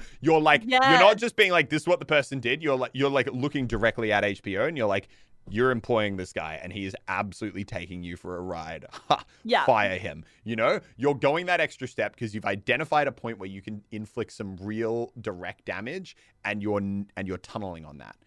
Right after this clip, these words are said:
Speaker 1: and you're making
Speaker 2: It's
Speaker 1: the
Speaker 2: a
Speaker 1: conversation.
Speaker 2: cluing up. People in the, people in the market are cluing up, I think. Like, people previously didn't realize how important that wa-,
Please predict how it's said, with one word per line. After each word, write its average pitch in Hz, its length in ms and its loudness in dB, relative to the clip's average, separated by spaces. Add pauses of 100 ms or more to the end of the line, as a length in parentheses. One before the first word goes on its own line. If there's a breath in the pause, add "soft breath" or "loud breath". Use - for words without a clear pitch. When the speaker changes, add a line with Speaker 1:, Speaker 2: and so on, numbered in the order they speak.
(180 soft breath)
Speaker 1:
and 110 120 -10
you're 110 100 -2
making 113 380 -2
Speaker 2:
It's 110 80 -6
Speaker 1:
the 107 60 -4
Speaker 2:
a - 20 -18
Speaker 1:
conversation. 262 460 -4
Speaker 2:
cluing 214 40 -6
up. 185 300 -6 (680 soft breath)
People 277 340 -4
in 330 140 -2
the, 233 60 -2
people 220 320 -6
in 302 100 -2
the 226 60 0
market 175 540 -2
are 180 60 -10
cluing 156 420 -10
up, 156 220 -10
I 175 120 -8
think. - 300 -16
Like, 160 240 -8
people 214 260 -4
previously 190 600 -2
didn't 185 240 -8
realize 175 460 -4
how 170 120 -6
important - 460 -6
that - 200 -4
wa-, 170 120 -8